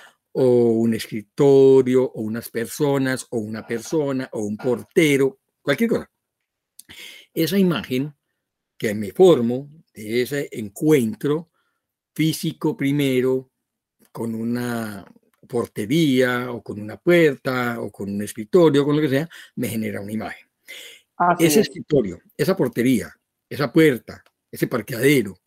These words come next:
Speaker 1: eso no se mantiene solito. Eso necesita quien lo, lo, lo, lo asee, quien lo organice, quien lo mantenga bien presentado, quien lo mantenga bien limpio,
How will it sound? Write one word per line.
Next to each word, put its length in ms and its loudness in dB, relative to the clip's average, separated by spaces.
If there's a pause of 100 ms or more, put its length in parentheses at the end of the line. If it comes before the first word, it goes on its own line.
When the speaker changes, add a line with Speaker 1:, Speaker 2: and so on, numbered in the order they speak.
(680)
Speaker 1:
eso 220 -2
no 140 2
se 100 0
mantiene 380 -2
solito. 440 -6 (180)
Eso 180 -4
necesita 320 -4
quien 380 0 (220)
lo, 640 -2
lo, 360 -8
lo, 180 -8
lo 160 -6
asee, 540 2 (260)
quien 220 -2
lo 80 -2
organice, 720 0 (240)
quien 200 0
lo 80 2
mantenga 500 -2
bien 280 2
presentado, 720 -2
quien 160 -6
lo 40 -2
mantenga 340 -8
bien 220 -4
limpio, 560 2